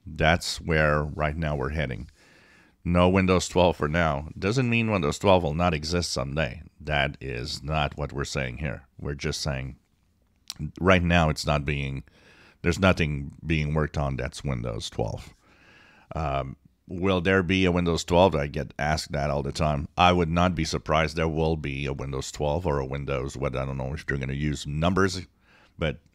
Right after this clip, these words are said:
a, a Windows, a future Windows that's gonna be, be, uh, after Windows eleven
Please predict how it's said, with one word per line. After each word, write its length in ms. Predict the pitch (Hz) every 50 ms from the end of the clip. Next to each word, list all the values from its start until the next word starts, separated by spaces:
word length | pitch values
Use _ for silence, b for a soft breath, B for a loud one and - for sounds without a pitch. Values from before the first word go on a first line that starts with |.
| _ - - -
a, 120 | - 90 - -
a 140 | - 98 104
Windows, 560 | 98 98 95 92 90 87 90 85 82 78 -
a 100 | 85 80
future 360 | - - 101 101 90 - 95 87
Windows 520 | 85 90 87 87 85 82 82 82 80 -
that's 200 | - 76 76 -
gonna 200 | - 82 80 73
be, 160 | 78 78 78
be, 200 | 76 80 76 - -
uh, 200 | - 78 78 76 -
after 320 | 80 85 90 - - 101
Windows 260 | 90 95 90 92 92
eleven 400 | 95 95 95 92 95 95 98 101